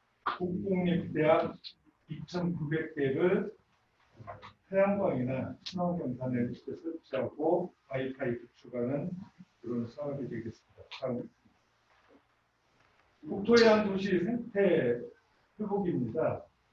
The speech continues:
대표적인 게 스마트 그린 도시인데, 지자체 스물다섯 군데에다가 백십억씩의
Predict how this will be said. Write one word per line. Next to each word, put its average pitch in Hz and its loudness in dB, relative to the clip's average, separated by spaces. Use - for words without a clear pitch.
대표적인 165 0
게 170 0
스마트 226 4
그린 180 0
도시인데, 160 0
지자체 190 2
스물다섯 190 2
군데에다가 131 -2
백십억씩의 160 -4